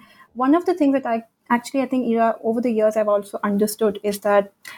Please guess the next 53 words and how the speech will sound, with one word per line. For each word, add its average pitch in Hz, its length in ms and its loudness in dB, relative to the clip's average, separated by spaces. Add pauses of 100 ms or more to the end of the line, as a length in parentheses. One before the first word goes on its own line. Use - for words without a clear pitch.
(140)
there 262 140 0
is 311 180 0
no 320 200 -4
black 208 280 0
and 202 180 -4
white 196 300 0
when 202 80 -4
it 196 120 -2
comes 202 240 -4
to 208 80 -4
character 196 380 -2
definitions, 196 840 -4
especially 240 440 -4
when 226 160 -2
we 220 100 -2
are, 208 100 2 (340)
you 220 280 0
know, 208 100 0
histories, 202 720 -2
um, 202 360 0
as 208 160 -8
old 214 240 -2
as, 202 240 0
you 208 140 0 (180)
know, 196 200 -2
thousands 202 420 4
of 202 140 -10
years. 233 360 0 (520)
Um, 247 400 -2
you 262 100 -2
know, 320 240 2
and 269 380 0
while 247 280 -2
you 311 120 4
were 294 80 0
talking 240 280 -4
about 226 260 0
Draupadi, 214 440 0
and, 214 220 -2
and 220 120 0
this 233 140 -2
is 262 100 0
something 247 300 -2
that 233 100 -6
I 214 80 0
was 220 200 -2
curious 240 400 -2
to 220 120 -6
ask 214 360 0
you, 220 100 0
is 220 140 2
Satyavati's 226 600 -2
character. - 500 -2